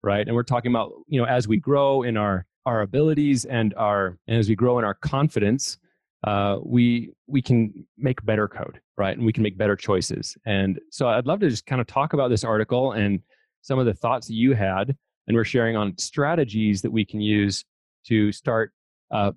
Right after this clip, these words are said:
pulling logic out of our controllers. So I, I'm curious first, like, what prompted you to create this article?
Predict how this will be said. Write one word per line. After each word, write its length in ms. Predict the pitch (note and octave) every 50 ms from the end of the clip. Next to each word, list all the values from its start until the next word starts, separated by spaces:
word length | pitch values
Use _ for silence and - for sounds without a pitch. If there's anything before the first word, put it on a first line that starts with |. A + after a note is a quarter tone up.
| _ -
pulling 320 | - - C#3 C3+ C3 A#2+ A2
logic 320 | G#2 G#2 G#2+ F#2 G2+ -
out 160 | G#2 G2+ G2+
of 60 | G2 G2
our 100 | F#2+ -
controllers. 680 | - G2+ F#2+ - - G2 G2 F#2 D2+ - - - - _ _ _ _ _ _ _ _ _ _ _ _ _ _
So 280 | - - A#2+ A2 A2 G#2
I, 120 | - B2
I'm 180 | A2 B2+ C#3+ D3+
curious 300 | - - A3 G3+ D#3+ -
first, 280 | - F3+ F3+ C#3+ -
like, 120 | C3 A2+ -
what 180 | B2+ D#3 D3 - _ _
prompted 380 | - - C3+ D3 E3 - A#2+ A#2
you 80 | A#2+
to 100 | A#2 -
create 420 | G#2+ - - - A2+ A#2 B2+ C3+ -
this 140 | G#2+ G2 -
article? 460 | A#2+ A2 A#2 G2 - - C2+ -